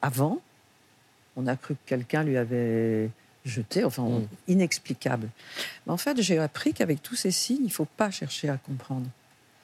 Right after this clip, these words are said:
Speaker 1: Parce que c'est, c'est quelque chose d'irrationnel. Donc, on y croit ou pas. Moi, quand on me parlait de ça, j'ai des,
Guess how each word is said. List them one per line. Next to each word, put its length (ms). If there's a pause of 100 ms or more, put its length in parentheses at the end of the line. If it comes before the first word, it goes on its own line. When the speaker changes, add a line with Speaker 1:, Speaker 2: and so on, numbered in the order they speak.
(440)
Speaker 1:
Parce 200
que 460
c'est, 500
c'est 200
quelque 300
chose 260
d'irrationnel. 840 (640)
Donc, 280 (320)
on 220
y 100
croit 380
ou 100
pas. 320 (460)
Moi, 240
quand 180 (100)
on 60
me 140
parlait 340
de 80
ça, 340
j'ai 140
des, 200